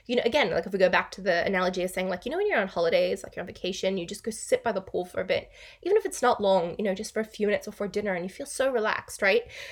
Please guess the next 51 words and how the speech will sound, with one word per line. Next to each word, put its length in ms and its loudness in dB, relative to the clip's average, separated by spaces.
So 160 -6
that's 220 4
how 80 4
I 340 6
sort 160 -8
of 80 -4
envisioned 540 2
I 80 4
was 160 -2
going 220 0
to 120 -8
live 360 2
when 120 0
I 60 -4
moved 320 0
here. 300 -8
But 400 -2
<laughs> 440 -2
in 180 6
reality, 540 4
right, 340 2
I 120 6
always 260 6
catch 220 -4
myself 320 -4
thinking 340 -2
that 100 -2
I 60 4
don't 280 2
have 120 -2
enough 180 -4
time. 380 -10
And 120 10
in 80 8
my 100 6
brain, 420 6
I'm, 120 -2
like, 240 -6
thinking, 420 -2
"Oh, 280 -10
well, 320 8
I've 80 -2
got 160 -4
things 200 -4
to 80 0
do. 120 2
I 60 6
don't 180 10
have 180 -4
all 440 10
afternoon 800 0